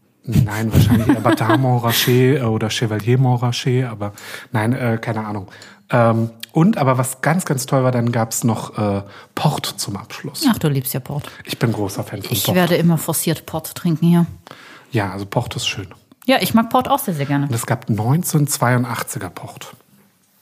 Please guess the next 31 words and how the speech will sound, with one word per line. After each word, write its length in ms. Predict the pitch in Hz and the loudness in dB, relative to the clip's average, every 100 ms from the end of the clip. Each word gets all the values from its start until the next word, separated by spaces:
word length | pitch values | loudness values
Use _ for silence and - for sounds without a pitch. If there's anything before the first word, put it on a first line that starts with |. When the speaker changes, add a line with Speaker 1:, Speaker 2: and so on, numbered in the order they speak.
| _ _ _ _ _ _ _ _ _ - - | _ _ _ _ _ _ _ _ _ -12 -2
Speaker 2:
Vintage. 420 | 190 170 175 - _ _ _ _ _ - _ _ - | 0 0 -6 -12 _ _ _ _ _ -20 _ _ -2
Speaker 1:
Ja, 260 | 113 101 | 0 0
Single 340 | 87 - 113 101 | 0 0 2 2
Harvest, 440 | 104 98 95 - - | 0 0 -4 -4 -4
äh, 220 | 101 95 | -4 -4
Vintage. 420 | 95 101 - - - | -6 -8 -10 -10 -8
Speaker 2:
Geil. 320 | 202 170 156 - _ _ _ | -4 -2 -4 -6 _ _ _
Von? 300 | - 214 233 | 0 2 2
Speaker 1:
Ja. 140 | 98 95 _ _ _ _ _ | 0 -8 _ _ _ _ _
Grahams. 540 | - 104 90 95 - - _ | 0 0 0 -4 -6 -8 _
Speaker 2:
Hm. 220 | 185 156 120 - _ _ _ _ _ - | 2 2 2 -6 _ _ _ _ _ -14
Speaker 1:
Geil. 200 | - - - _ - _ _ - - - - | -10 -10 -12 _ -20 _ _ -18 -16 -14 -4
Speaker 2:
Ja, 120 | 156 | -2
ich 180 | 147 - | -2 -2
hasse 180 | 160 - | -2 -2
das 220 | 139 - | -6 -8
Wort 180 | 135 - | -10 -8
geil, 180 | 143 131 | -4 -2
ne? 160 | 175 | 0
Also 200 | 175 170 | 0 -2
es 180 | 147 - | -4 -6
ist 100 | 151 | -4
wirklich, 260 | 160 - 165 | -4 -4 -4
äh, 160 | 151 | 0
wenn's 200 | 151 151 | 2 4
mir 100 | 160 | 6
mal 140 | 143 139 | 6 6
rausrutscht, 480 | 127 165 - - 156 | 4 2 0 -4 -4
das 160 | 139 | -4
ist 120 | 135 | -4
schon, 300 | - 160 147 | 0 2 2